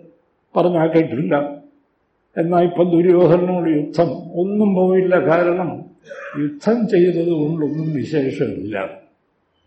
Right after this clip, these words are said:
വംശം നശിക്കാനുള്ളതാണെങ്കിൽ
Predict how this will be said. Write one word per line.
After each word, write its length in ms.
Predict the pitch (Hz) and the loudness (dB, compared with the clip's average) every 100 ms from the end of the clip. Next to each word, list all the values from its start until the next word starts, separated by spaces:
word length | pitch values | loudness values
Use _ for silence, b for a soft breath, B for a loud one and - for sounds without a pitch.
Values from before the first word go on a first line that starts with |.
| _ _ _ _ _ _ 123 | _ _ _ _ _ _ -14
വംശം 760 | 120 120 151 147 - 165 160 165 - - - - _ - | -4 -2 0 0 2 0 0 -6 -10 -14 -18 -20 _ -18
നശിക്കാനുള്ളതാണെങ്കിൽ 2250 | 123 131 139 156 - 156 160 156 156 151 156 139 139 127 127 147 143 143 147 170 190 226 | -8 -4 -2 -4 -6 -4 -2 0 0 -2 -2 0 0 0 -2 -4 -4 -6 -4 -4 -4 -8